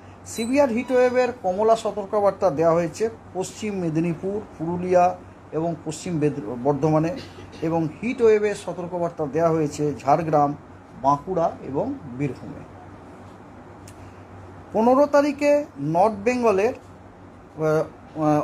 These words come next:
অরেঞ্জ সতর্কবার্তা দেওয়া হয়েছে জলপাইগুড়ি, আলিপুরদুয়ার এবং কোচবিহারে heavy to very heavy রেইনফলের জন্য, এবং অরেঞ্জ সতর্কবার্তা দার্জিলিংয়ের জন্য দেওয়া হয়েছে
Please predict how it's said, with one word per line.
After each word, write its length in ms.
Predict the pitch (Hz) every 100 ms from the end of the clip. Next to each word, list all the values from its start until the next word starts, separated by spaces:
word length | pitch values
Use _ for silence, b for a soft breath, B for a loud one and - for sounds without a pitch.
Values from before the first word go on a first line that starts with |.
| -
অরেঞ্জ 400 | 165 208 240 247
সতর্কবার্তা 840 | - 185 180 190 208 202 196 196
দেওয়া 200 | 165 170
হয়েছে 240 | 175 180 208
জলপাইগুড়ি, 720 | 156 156 151 180 170 190 190
আলিপুরদুয়ার 800 | 156 156 180 170 147 175 180 175
এবং 180 | 165 160 151
কোচবিহারে 560 | 147 135 156 170 247 160
heavy 180 | 156 170
to 140 | 165
very 300 | 165 147 151 151
heavy 200 | 147 143
রেইনফলের 440 | 139 135 139 143
জন্য, 380 | 139 175 208 285 - - B B -
এবং 260 | 151 165 151
অরেঞ্জ 280 | 156 202 202
সতর্কবার্তা 680 | 185 180 180 190 180 185
দার্জিলিংয়ের 680 | 151 147 151 160 185 101 190
জন্য 220 | 190 185
দেওয়া 260 | 147 165 170
হয়েছে 380 | 156 147 226